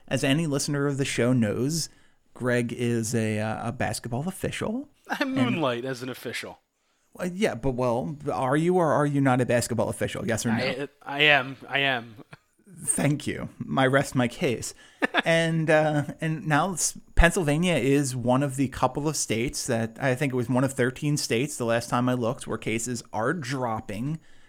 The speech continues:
Speaker 1: day by day. I'm, I haven't seen that in a while, but dropping day by day. Stuff is reopening,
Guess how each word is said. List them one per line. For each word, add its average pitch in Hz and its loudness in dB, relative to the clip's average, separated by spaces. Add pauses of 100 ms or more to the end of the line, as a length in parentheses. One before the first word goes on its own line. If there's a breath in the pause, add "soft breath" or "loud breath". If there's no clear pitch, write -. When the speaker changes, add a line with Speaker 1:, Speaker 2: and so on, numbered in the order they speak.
(140 soft breath)
Speaker 1:
day 113 2
by 120 0
day. 107 -4
I'm, 131 0
I 110 -2
haven't 117 0
seen 120 0
that 127 -2
in 165 -4
a 160 -4
while, 120 -4
but 110 -6 (640 soft breath)
dropping 143 0
day 143 4
by 202 4
day. 143 2
Stuff - -2
is 180 -2
reopening, 160 2